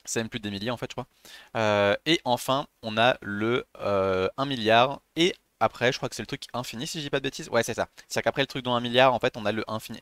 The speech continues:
infinite storage part. Alors, c'est pas vraiment infini. Je crois que ça a que deux milliards cent quarante-sept millions, truc comme ça, en stockage.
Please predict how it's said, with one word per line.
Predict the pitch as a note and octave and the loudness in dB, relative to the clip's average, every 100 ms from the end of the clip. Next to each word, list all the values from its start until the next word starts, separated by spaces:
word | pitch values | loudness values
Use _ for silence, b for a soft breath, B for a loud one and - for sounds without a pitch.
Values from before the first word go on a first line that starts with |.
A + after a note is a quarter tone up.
| - | -12
infinite | A#2 B2 B2 | -12 -10 -8
storage | - G#2+ G#2+ - | -4 -2 -2 0
part. | D3 B2+ - B - | 0 0 -8 B 6
Alors, | A#2+ | 6
c'est | D3+ | 6
pas | G3+ | 4
vraiment | G3+ G3 F3+ | 4 2 2
infini. | E3+ - D#3 G3 | 0 -4 -8 -8
Je | - | -4
crois | D#3+ | -2
que | - | 0
ça | A#2+ | -2
a | |
que | - | -2
deux | B2 D3+ | -4 -4
milliards | D#3 D3 D#3 | 0 2 2
cent | D3+ | 0
quarante-sept | - C3+ C3 C#3 C#3 | 0 0 0 -6 -6
millions, | B2+ C#3+ | -6 -6
truc | - | -8
comme | B2 A#2 | -10 0
ça, | C3+ C3+ | 2 2
en | A#2+ | 0
stockage. | - A#2+ C#3+ | -4 2 4